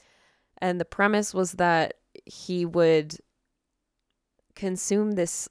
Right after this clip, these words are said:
like, media that's really important in, to our society, like, the things we've watched already, you know, like,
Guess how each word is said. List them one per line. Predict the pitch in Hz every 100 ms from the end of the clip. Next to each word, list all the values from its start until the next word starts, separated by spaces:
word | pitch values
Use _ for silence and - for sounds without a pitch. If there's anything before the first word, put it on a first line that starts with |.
| -
like, | 160 -
media | 160 160 156 156 143 143 135 139
that's | 147 -
really | 156 156 151
important | 143 - - 143 - 190 - - - -
in, | 175 165 156 -
to | 170
our | 151
society, | 156 151 - 127 135 175 220
like, | 208 143 - - _ _ _ _
the | 185
things | 190 208 202
we've | 208 202
watched | 202 - 196
already, | 175 170 151
you | 147
know, | 151
like, | 147 147